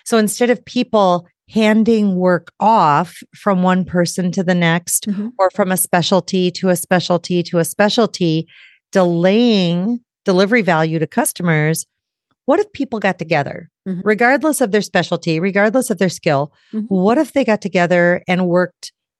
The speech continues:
Speaker 1: s-, side by side
Speaker 2: Right.
Speaker 1: with the focus of getting that value into the
Speaker 2: Mm-hmm.
Speaker 1: customer's hands?
Speaker 2: Mm-hmm.
Speaker 1: And they called it a rugby-like huddle.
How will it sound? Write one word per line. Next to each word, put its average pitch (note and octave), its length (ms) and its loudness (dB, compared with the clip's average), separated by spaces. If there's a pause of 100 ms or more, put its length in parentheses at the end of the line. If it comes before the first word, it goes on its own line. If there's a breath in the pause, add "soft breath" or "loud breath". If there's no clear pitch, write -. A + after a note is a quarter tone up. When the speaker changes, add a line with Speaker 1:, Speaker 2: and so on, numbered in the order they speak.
(540)
Speaker 1:
s-, - 360 -18
side G3 240 2
by D#3+ 180 0
side E3+ 640 0
Speaker 2:
Right. G#3 220 -10 (120)
Speaker 1:
with A3 140 0
the B3 80 2
focus A3 360 -2
of E3 140 -4
getting A#3 360 2
that F#3+ 200 0
value F3 340 0
into E3 140 -2
the E3 80 -2
Speaker 2:
Mm-hmm. E3 120 -6
Speaker 1:
customer's D#3 400 -6
hands? C#3+ 340 -8 (100)
Speaker 2:
Mm-hmm. A#3+ 200 -4
Speaker 1:
And G3+ 120 2
they G3+ 80 0
called A#3 440 0
it G#3 200 0
a F3+ 80 2
rugby-like E3+ 1120 -2
huddle. D3+ 560 -4